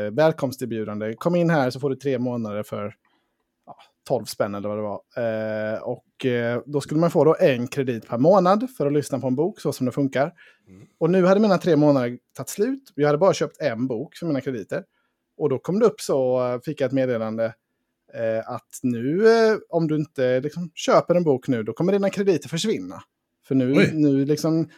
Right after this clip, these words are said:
Speaker 1: om du inte förlänger ditt abonnemang eller, liksom, inte använder upp de här nu, så försvinner de när ditt abonnemang tar slut.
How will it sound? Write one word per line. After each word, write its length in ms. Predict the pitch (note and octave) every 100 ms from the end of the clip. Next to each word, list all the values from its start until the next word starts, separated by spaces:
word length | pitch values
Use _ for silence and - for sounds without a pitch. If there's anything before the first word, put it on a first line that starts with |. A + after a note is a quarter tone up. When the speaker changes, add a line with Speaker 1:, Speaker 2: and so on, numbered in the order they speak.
| _
Speaker 1:
om 120 | D#3
du 60 | D#3
inte 120 | D#3
förlänger 340 | D3+ A#3 G#3 F3+
ditt 140 | F3+
abonnemang 720 | F3 D#3+ F3+ D#3+ A2+ A#2+ C3 _ _ _ _ -
eller, 560 | E3 C#3 C3+ B2+ C3 B2+
liksom, 420 | B2+ - C3 C3
inte 320 | C#3+ - B2+
använder 300 | C3+ C#3 C#3
upp 140 | A#2+
de 120 | C3 D3
här 80 |
nu, 140 | B2+ - _
så 180 | - A#2+
försvinner 440 | - G#3 C#3+ A#2
de 260 | B2 C3 -
när 120 | D3+
ditt 160 | C3+ C3
abonnemang 340 | C3+ C#3 C3+
tar 140 | - C3+
slut. 300 | - -